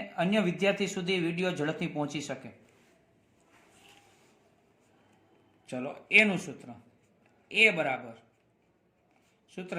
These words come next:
છે વાય બાર માઇનસ બી એક્સ બાર, વાય બાર માઇનસ બી એક્સ બાર. વાય બાર રકમની અંદર મને આપી દીધું, એ છે વીસ માઇનસ બી,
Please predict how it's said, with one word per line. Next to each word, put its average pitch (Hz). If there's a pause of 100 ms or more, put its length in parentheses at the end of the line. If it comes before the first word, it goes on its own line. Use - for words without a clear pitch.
છે 127 (140)
વાય 147
બાર 202 (1080)
માઇનસ 175 (680)
બી 214
એક્સ 175
બાર, 135 (680)
વાય 139
બાર 175
માઇનસ 202 (580)
બી 135
એક્સ 113
બાર. 113 (1120)
વાય 143
બાર 190
રકમની 190
અંદર 196
મને 196
આપી 190
દીધું, 139
એ 175
છે 196 (580)
વીસ 131 (760)
માઇનસ 175 (140)
બી, 196